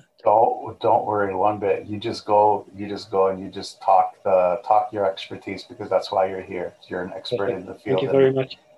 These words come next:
Speaker 1: I want you
Speaker 2: Thank
Speaker 1: to
Speaker 2: you.
Speaker 1: share your knowledge.
Speaker 2: Thank you.
Speaker 1: Um, are there any natural ways to help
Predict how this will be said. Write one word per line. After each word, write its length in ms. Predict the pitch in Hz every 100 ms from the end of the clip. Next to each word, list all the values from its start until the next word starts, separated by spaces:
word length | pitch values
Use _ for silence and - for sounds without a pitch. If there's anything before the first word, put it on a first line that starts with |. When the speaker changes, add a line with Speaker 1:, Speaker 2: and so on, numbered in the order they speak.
| -
Speaker 1:
I 40 |
want 220 | 104 196
you 60 | -
Speaker 2:
Thank 140 | 98
Speaker 1:
to 40 | -
Speaker 2:
you. 60 |
Speaker 1:
share 180 | 110 95
your 140 | 92 87
knowledge. 560 | 90 92 92 - - - _ _ _ _ _ _ _
Speaker 2:
Thank 200 | 127 113
you. 120 | - 113 _ _ _ _ _ -
Speaker 1:
Um, 460 | 107 98 95 92 - _ _ _ -
are 160 | 123 143
there 180 | 185 170
any 120 | 131
natural 520 | 104 92 - 104 98
ways 240 | 95 95 -
to 120 | 98
help 400 | 90 90 90